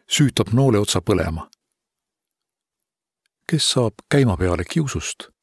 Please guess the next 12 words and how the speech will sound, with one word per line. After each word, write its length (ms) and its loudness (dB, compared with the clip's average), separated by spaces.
on 200 4
lapsevaevas 720 -2
nurjatusest 800 -4
ning 240 0
toob 220 0
ilmale 520 -2
pettuse. 520 -6
Kes 180 0
auku 320 2
kaevab 440 2
ja 80 -2
süvendab, 460 0